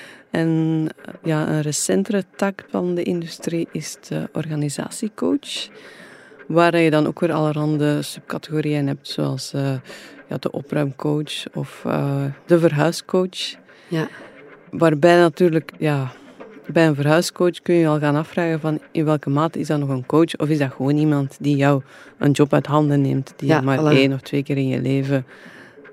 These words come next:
Speaker 1: doet en waar het weinig nut heeft om jezelf daar heel erg in te bekwamen.
Speaker 2: Ja, want ik denk dan verhuizen, eh, je zolder of je kledingkast opruimen.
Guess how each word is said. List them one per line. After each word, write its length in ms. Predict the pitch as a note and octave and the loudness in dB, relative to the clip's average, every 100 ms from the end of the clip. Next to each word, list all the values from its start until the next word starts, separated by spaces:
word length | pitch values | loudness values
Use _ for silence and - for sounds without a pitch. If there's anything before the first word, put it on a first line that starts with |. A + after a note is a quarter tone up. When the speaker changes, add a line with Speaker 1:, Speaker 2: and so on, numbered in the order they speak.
| - | -12
Speaker 1:
doet 320 | - D#3+ E3 - | -2 -2 -2 -4
en 320 | D3 C#3 C3+ | -2 -2 -2
waar 160 | D3 C#3 | -2 -2
het 220 | C3+ - | -4 -4
weinig 520 | C#3+ C#3 C#3 - - - | -4 -2 -4 -8 -20 -10
nut 240 | D#3 D#3 - | -4 -4 -4
heeft 280 | D3 - | -10 -8
om 120 | - D3 | -4 -4
jezelf 380 | C3+ C#3+ C#3+ | -2 -4 -6
daar 180 | - C#3+ C#3 | -6 -8 -4
heel 200 | D3 C#3 | -6 -4
erg 260 | D3+ C#3+ C#3 | -6 -6 -8
in 180 | D3+ | -8
te 120 | C#3 C3+ | -6 -8
bekwamen. 680 | C#3 - C#3+ C#3+ C#3+ - - | -8 -4 -4 -4 -6 -6 -2
Speaker 2:
Ja, 200 | D#3+ E3 | 0 0
want 180 | E3 E3 | 4 4
ik 100 | D3 | 6
denk 200 | D3+ E3 | 6 8
dan 220 | D#3 D3+ | 8 4
verhuizen, 680 | - D3 C#3 C#3 D#3 E3+ E3+ - | 2 -4 0 2 2 0 -2 -6
eh, 280 | - C#3 C#3 | -6 -2 -2
je 160 | C#3 C#3+ | 0 2
zolder 380 | C#3 C3+ D3 | 4 4 2
of 100 | - | 0
je 160 | C#3+ B2 - | 0 -2 -2
kledingkast 720 | C#3 C#3 D#3+ D3+ D#3 - - | 2 4 2 0 -4 -6 -8
opruimen. 640 | - C#3 - E3 E3 E3+ | -8 -6 -2 2 4 4